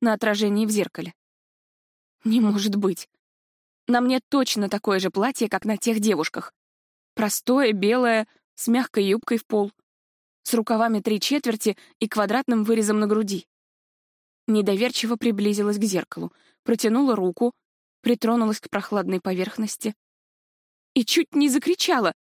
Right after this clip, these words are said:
потому что запястье украшал оранжевый узор. Посмотрела на вторую руку. Её запястье тоже охватывал странный, непонятный узор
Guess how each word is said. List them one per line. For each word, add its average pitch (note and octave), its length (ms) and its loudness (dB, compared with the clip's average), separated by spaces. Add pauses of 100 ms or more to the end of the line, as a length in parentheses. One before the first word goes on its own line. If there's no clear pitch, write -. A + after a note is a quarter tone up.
(200)
потому B3 320 2
что A#3 160 -2
запястье A#3+ 520 0
украшал A3+ 400 0
оранжевый A#3 580 0
узор. G#3+ 340 -2 (1120)
Посмотрела A3 720 0
на A3 140 -2
вторую G#3+ 340 -2
руку. A3+ 300 -4 (540)
Её A#3 300 4
запястье B3 540 -2
тоже C4 300 0
охватывал F#3+ 520 -2
странный, G#3 640 0 (300)
непонятный A3 680 0
узор A3 220 0